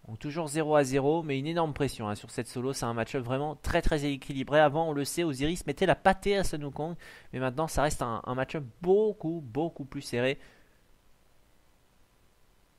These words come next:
Et, euh, elle qui va décaler sur les back harpies de droite.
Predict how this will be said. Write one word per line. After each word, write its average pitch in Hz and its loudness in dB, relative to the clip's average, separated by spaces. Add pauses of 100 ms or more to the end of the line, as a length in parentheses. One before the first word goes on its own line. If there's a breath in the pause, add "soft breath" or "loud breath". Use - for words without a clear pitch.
(600)
Et, 139 0
euh, 110 2 (100)
elle 156 4
qui - -4
va 160 4
décaler 156 -2
sur 151 -6
les 131 0
back 139 0
harpies 139 -4
de 135 -2
droite. 143 6